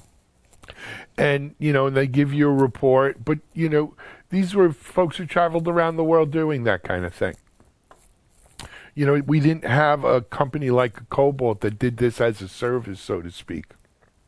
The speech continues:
So it's very different. But here's the underlying thing with, like, Q A kind of testing. And, and, you know, and I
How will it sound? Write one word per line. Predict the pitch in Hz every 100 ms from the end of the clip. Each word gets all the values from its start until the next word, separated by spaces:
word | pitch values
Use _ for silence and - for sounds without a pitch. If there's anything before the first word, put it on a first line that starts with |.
| _ _ _ _ _ - _
So | 135
it's | 139
very | 143 135
different. | 127 151 - 82 - - - - -
But | 185
here's | 311 359 -
the | 208
underlying | 175 196 180 156 143 139 127
thing | - 143 135
with, | 127 120 -
like, | 123 110 -
Q | - 147 131
A | 143
kind | 139 - 107
of | 90 92
testing. | - 87 - - - _ _ _ _ - - _ -
And, | 139 151
and, | 156 165 170 _ -
you | 151
know, | 147 143
and | 139
I | 139 127